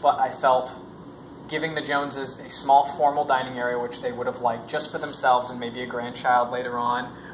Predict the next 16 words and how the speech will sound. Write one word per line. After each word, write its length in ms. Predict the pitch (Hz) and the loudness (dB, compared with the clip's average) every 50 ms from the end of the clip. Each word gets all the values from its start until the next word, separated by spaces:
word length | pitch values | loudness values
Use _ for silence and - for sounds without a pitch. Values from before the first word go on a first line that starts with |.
| - - | -6 0
or 140 | - 139 127 | 4 4 4
a 80 | 127 123 | 4 2
guest, 400 | 120 110 110 - - - - - - - - - - - - - - - - - | 0 -2 -2 -4 -8 -12 -14 -16 -16 -16 -18 -18 -18 -18 -16 -18 -18 -8 -2 2
um, 420 | 135 131 127 123 120 117 117 113 - - - - - | 4 6 6 6 6 4 0 -4 -10 -12 -8 0 4
but 180 | 151 147 143 | 4 4 4
not 240 | 139 143 143 147 147 | 4 2 2 2 2
creating 520 | - - 165 143 139 139 139 131 127 127 127 | 0 -2 0 0 0 0 -2 -4 -6 -8 -10
a 140 | 139 131 127 | -8 -8 -6
massive 420 | 120 127 127 127 131 - - - - | -2 0 0 0 -2 -4 -8 -10 -8
table 280 | - 135 131 127 - 120 | -6 -6 -4 -4 -4 -6
that 100 | - - | -6 -8
takes 260 | - - 117 - - | -8 -10 -8 -8 -10
up 80 | 127 - | -10 -10
the 100 | 123 117 | -10 -10
entire 420 | 113 113 - - 127 117 117 113 | -10 -6 -2 0 0 0 0 -2
space, 600 | - - - - 123 117 113 113 - - - - | -6 -8 -8 -6 -6 -6 -6 -8 -12 -14 -14 -14